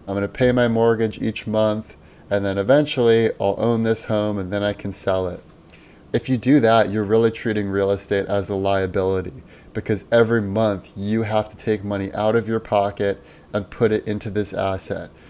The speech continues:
So it becomes something that drains your money over time. Yes, you will have some payday someday, but it's also risky because maybe the value will go down like it did after two thousand eight.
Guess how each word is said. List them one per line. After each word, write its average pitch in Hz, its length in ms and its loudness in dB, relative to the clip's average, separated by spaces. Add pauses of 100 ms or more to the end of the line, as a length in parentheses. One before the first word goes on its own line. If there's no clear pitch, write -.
So - 320 0
it 113 120 -2
becomes 123 800 0 (420)
something 110 600 -2
that 107 240 0
drains 104 640 0
your 101 380 0
money 98 440 -2
over 104 240 0
time. 104 520 0 (320)
Yes, 127 340 4
you 120 100 0
will 110 200 4
have 110 180 2
some 110 220 -2
payday 107 420 4
someday, 120 680 2 (440)
but 127 260 8
it's 123 140 -2
also 156 260 6
risky 120 480 0
because 107 460 0
maybe 127 480 0
the 123 100 -4
value 113 460 2
will 110 200 2
go 120 200 6
down 95 340 2
like 98 160 -2
it - 80 -10
did 107 160 2
after 107 220 -2
two - 160 -6
thousand 107 380 0
eight. 123 200 0